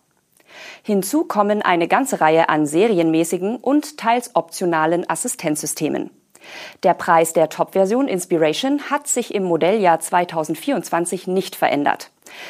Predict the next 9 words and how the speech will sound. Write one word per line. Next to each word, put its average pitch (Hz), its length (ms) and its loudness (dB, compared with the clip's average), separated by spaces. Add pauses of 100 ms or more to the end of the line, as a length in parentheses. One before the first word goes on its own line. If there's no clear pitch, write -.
Sie - 160 -4
kostet 269 480 -2
in 294 220 0
der 247 120 4
Serienausführung 175 880 0
weiterhin 180 500 2
knapp 269 300 -4
siebenundvierzigtausendsechshundert 170 1500 -2
Euro 175 320 4